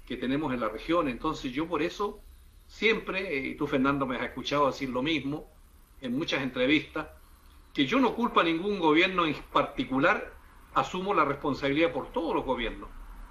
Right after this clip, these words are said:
Y ya llevamos más de veinte años en esto y, y nunca hemos podido entrar al fondo de las causas de esta situación crítica que vivimos acá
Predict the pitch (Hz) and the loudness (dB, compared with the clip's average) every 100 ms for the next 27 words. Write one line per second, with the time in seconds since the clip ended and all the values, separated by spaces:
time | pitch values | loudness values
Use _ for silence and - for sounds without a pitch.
0 | - 123 147 226 165 165 196 147 123 123 | -12 -2 0 2 4 4 2 -2 -2 2
1 | 180 139 135 175 147 147 160 147 127 143 | 2 2 0 0 0 -2 0 -2 -4 -4
2 | 147 180 - - - - - - - 135 | -6 -10 -12 -14 -18 -18 -20 -20 -8 -4
3 | 135 143 139 165 180 170 151 143 135 143 | -4 -2 -2 -2 -2 0 0 -2 -2 0
4 | 156 135 143 151 139 - - 160 156 147 | -2 -2 0 2 0 -4 -4 -4 -2 -4
5 | 127 - - 143 139 - 139 - - - | -4 -8 -2 0 0 -2 -6 -6 -14 -20
6 | - - - - 123 - 135 127 120 139 | -20 -20 -20 -10 -8 -6 -8 -8 -8 -6
7 | 131 - 135 135 135 123 107 107 113 123 | -8 -4 -4 -2 -4 -6 -8 -8 -6 -6
8 | 123 113 - 127 120 | -6 -8 -10 -10 -10